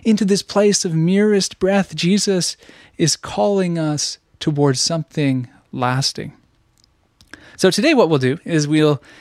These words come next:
tackle the next section in this book, and we'll kind of continue our journey through Ecclesiastes. And, and we're gonna find out if I've bitten off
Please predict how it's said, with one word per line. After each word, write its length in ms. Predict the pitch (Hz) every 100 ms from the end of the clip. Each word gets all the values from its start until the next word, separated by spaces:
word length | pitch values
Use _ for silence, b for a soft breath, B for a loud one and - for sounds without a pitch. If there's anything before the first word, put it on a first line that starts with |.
| B
tackle 300 | - 147 185
the 100 | 180
next 500 | 165 185 - - -
section 400 | - 170 - 180
in 100 | 180
this 120 | 185
book, 240 | - 233 160
and 80 |
we'll 80 | 139
kind 160 | 156 165
of 140 | 143
continue 540 | - 156 - 180 185 180
our 200 | 165 160
journey 600 | 143 156 175 180 180 - b b b
through 280 | - - 156
Ecclesiastes. 720 | 160 - 160 151 156 180 135
And, 120 | 139 143
and 200 | 160 160
we're 80 |
gonna 160 | 160 165
find 320 | - 165 170
out 120 | 165
if 120 | 170 156
I've 200 | 139 131
bitten 240 | 160 165
off 380 | 151 147 147